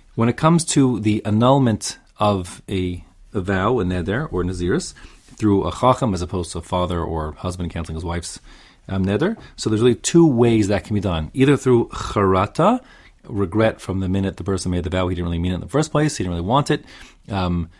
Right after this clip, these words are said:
he regrets it from the very moment he said it, or Pesach. Now, Pesach, which is the topic of our Mishnah,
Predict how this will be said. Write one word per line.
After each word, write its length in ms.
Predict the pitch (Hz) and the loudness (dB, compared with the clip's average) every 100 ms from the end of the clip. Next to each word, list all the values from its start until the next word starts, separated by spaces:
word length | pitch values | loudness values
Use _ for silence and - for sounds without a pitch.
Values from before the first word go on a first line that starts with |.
| _ _ _ _ | _ _ _ _
he 160 | - | -6
regrets 300 | 87 95 90 | -4 -4 -4
it 80 | 76 | -8
from 160 | 87 82 | -6 -6
the 80 | |
very 160 | 76 82 | -4 -4
moment 340 | 90 139 175 - _ _ - | 0 0 -2 -6 _ _ -12
he 220 | 107 87 | -8 -8
said 240 | - 131 | 0 2
it, 160 | 214 - - - | 2 -2 -14 -4
or 280 | 147 156 151 | 2 2 2
Pesach. 840 | - - - - - - - - | -2 -2 2 2 0 -6 -10 -6
Now, 240 | 104 98 _ | -6 -6 _
Pesach, 480 | - 180 135 120 - | 2 2 4 0 -2
which 120 | 95 | -6
is 100 | 101 | -4
the 80 | 92 | -4
topic 320 | - 107 98 | -2 -2 0
of 80 | 95 | 0
our 160 | 110 127 | 2 2
Mishnah, 440 | 98 - 95 | 2 -2 -4